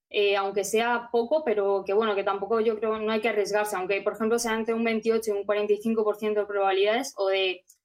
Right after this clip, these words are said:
de heredabilidad genética que tenga, creo que aunque sea poco no hay que arriesgarse, porque es eso que te quitas.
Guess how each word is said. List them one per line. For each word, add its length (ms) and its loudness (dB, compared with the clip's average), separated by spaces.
de 140 -2
heredabilidad 640 0
genética 440 -2
que 80 -2
tenga, 340 -4
creo 220 0
que 440 -2
aunque 220 -2
sea 240 -2
poco 180 0
no 80 2
hay 80 0
que 80 -2
arriesgarse, 480 -2
porque 220 -4
es 100 -2
eso 240 2
que 80 2
te 160 -6
quitas. 420 -14